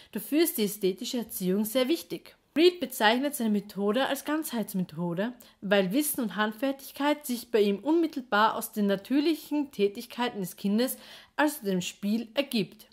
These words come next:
Das bedeutet für ihn, dass die Unterstufe der Erziehung nach einem ganzheitlichen Plan reorganisiert werden müsste. Also die künstlichen Grenzen, die es zwischen den einzelnen Unterrichtsfächern gibt, müssen aufgelöst werden.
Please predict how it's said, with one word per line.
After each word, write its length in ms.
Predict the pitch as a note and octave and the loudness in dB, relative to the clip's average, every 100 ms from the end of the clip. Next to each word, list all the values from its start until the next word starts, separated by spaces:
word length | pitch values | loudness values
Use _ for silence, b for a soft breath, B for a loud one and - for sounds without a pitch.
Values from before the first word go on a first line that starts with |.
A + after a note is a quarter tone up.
| _ - | _ 0
Das 160 | D4 | 0
bedeutet 380 | D4 A#3+ A#3 C4 | 2 4 4 2
für 160 | - B3 | -4 0
ihn, 140 | C4+ | 2
dass 140 | C4+ | 0
die 80 | - | -4
Unterstufe 580 | C4 C#4 D4 - C#4+ B3 | -6 -2 -4 -2 -4 -2
der 100 | F#3 | -2
Erziehung 480 | F#3 - F#3 A#3 A#3+ | -4 -4 0 2 2
nach 140 | G#3+ | -2
einem 240 | - F3+ F3+ | -4 -2 0
ganzheitlichen 580 | F#3+ A#3+ C#4 B3+ G3+ | -2 0 -4 -4 -10
Plan 340 | F3 F#3 F#3 G#3+ | -8 -2 0 0
reorganisiert 1120 | A3+ D4+ C#4 G#3+ G3+ F3+ F3 - G#3+ B3 F3 | 2 4 4 4 0 0 -2 -2 -2 -2 -2
werden 260 | E3+ F3+ | -2 2
müsste. 400 | A3+ D#4 - E3+ D#3+ B B | 2 0 -2 -6 -6 B B
Also 180 | A3+ A#3+ | 2 2
die 100 | A3 | 0
künstlichen 480 | - D4+ D#4 A#3 G3+ | 0 0 0 0 0
Grenzen, 440 | F#3+ F#3+ G#3+ C#4+ | 2 0 0 -2
die 60 | C4 | -4
es 100 | - | -4
zwischen 240 | A3 A3 | -6 -2
den 140 | G#3 - | -2 -2
einzelnen 420 | F#3+ F#3 A#3+ A3 | -6 -4 -4 -4
Unterrichtsfächern 880 | C4 C#4 B3 A3 - G3 F3+ E3+ | -6 -2 -4 -4 -6 -6 -4 -6
gibt, 300 | E3 D4 - B B B | -2 -4 -4 B B B
müssen 380 | - B3+ E4+ - | 2 4 4 2
aufgelöst 640 | D4+ D4+ - F3 D#3+ - F3 | 4 4 2 -4 -4 -6 -6
werden. 340 | - E3+ F3 | -6 -6 -10